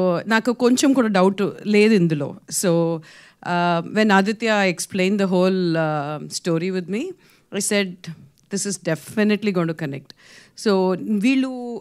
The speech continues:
uh, క్యాలిక్యులేట్ చేసినంత నంబర్స్ అవన్నీ I'm very far away. So ఈ నంబర్స్ కానీ, ఈ రేటింగ్ కానీ, ఫాలోవర్స్ కానీ ఇవన్నీ నాకు తెలీదు. So I'm like, I'm away from all of that. But, you know, when it comes to a good script, I know, uh, I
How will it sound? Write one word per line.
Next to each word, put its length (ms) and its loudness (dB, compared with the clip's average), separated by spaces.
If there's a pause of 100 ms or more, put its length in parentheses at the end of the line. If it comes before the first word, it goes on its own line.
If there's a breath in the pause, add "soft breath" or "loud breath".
(140)
uh, 160 4 (120)
క్యాలిక్యులేట్ 540 0
చేసినంత 540 -2 (540)
నంబర్స్ 540 0
అవన్నీ 420 2
I'm 160 -2
very 240 0
far 120 -2 (100)
away. 140 -10 (480 soft breath)
So 60 0 (160)
ఈ 60 0 (100)
నంబర్స్ 420 0
కానీ, 220 6 (200)
ఈ 40 -2 (440)
రేటింగ్ 400 2
కానీ, 200 0 (100)
ఫాలోవర్స్ 480 -2
కానీ 260 -2
ఇవన్నీ 340 2
నాకు 200 -4
తెలీదు. 360 -10
So 120 -6
I'm 220 -4
like, 160 -6 (460 soft breath)
I'm 120 2 (140)
away 240 4
from 220 -2
all 160 -2
of 120 -12
that. 140 -8 (140)
But, 120 6 (460 soft breath)
you 100 0
know, 160 -2
when 200 4
it 140 -10
comes 240 2
to 100 2
a 100 -6
good 180 0
script, 340 -2 (240)
I 120 2
know, 120 0 (640)
uh, 120 0 (100)
I 40 6